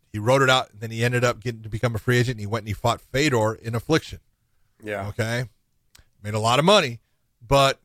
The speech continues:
Speaker 1: he got knocked out there. But the, it was that whole boxing thing again, and the U F C has had these situations, and you can see that, you can see where Andre is now. Andre's back with U F C. Now, he had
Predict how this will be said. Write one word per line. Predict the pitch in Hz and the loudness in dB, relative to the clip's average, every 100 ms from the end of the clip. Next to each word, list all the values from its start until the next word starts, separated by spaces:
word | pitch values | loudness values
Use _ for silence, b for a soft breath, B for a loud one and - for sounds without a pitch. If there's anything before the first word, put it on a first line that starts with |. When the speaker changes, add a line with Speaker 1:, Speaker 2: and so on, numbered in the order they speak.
| _ _ | _ _
Speaker 1:
he | 117 | -4
got | 113 110 | -2 -2
knocked | 113 113 - | -2 -4 -2
out | 117 107 - | -2 -2 0
there. | 131 104 | 0 0
But | 123 - _ _ _ _ _ 120 | -2 -4 _ _ _ _ _ -6
the, | 135 - | -4 -2
it | |
was | 139 131 | -2 2
that | 131 117 | 0 2
whole | 139 123 | 0 0
boxing | 120 165 - 127 113 | 2 0 0 -6 -6
thing | 113 107 | -6 -8
again, | 98 107 110 | -6 -6 -6
and | 113 | -4
the | |
U | 131 175 | -2 -2
F | |
C | - 165 | 0 0
has | 120 | 0
had | - 135 147 135 | -2 -2 0 0
these | 110 107 | -4 -6
situations, | - - 120 117 110 117 | -6 -2 -2 -2 -4 -14
and | 120 | -12
you | 127 | -10
can | 123 | -4
see | 156 | 0
that, | 139 113 120 | -2 -4 -4
you | 160 | -4
can | 143 | -4
see | - 226 | -4 2
where | 190 156 | 4 4
Andre | 143 147 147 147 | 2 2 0 0
is | 139 | 0
now. | 165 160 - _ _ _ 104 | 0 0 -2 _ _ _ -10
Andre's | 98 120 110 | -2 -2 2
back | 127 135 131 | 2 2 0
with | 107 | -4
U | 101 | -4
F | |
C. | 131 | -4
Now, | 120 120 | -2 0
he | 110 | 2
had | 123 123 | 4 2